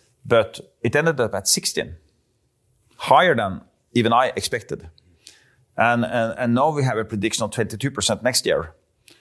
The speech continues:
Honestly, I think it will be slightly higher now because it was twenty-two percent already in December. Yeah. So it is actually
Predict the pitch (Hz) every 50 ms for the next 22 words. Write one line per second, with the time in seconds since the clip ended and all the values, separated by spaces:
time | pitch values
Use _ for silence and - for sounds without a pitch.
0 | _ _ _ _ _ _ _ - 151 160 170 131 - 120 - 120 120 - 165 -
1 | 120 104 110 107 101 107 101 - - 104 - - 101 95 131 151 123 85 67 53
2 | - 90 - - - - - 107 - 127 120 113 - - - - - 120 110 110
3 | 110 110 104 - - 117 107 107 107 - 151 147 - 107 - 117 107 92 - -
4 | 113 107 101 92 95 90 101 98 95 95 101 - 143 147 - - - - - _
5 | _ _ _ _ _ _ _ _ _ _ _ _ _ _ _ _ - 92 80 -
6 | - _ _ _ _ _ _ _ _ _ - - - 151 143 143 143 127 - -
7 | - 143 139 131 139 165 170 135 - - - - 117 117 113 - - 120 117 117
8 | 117 110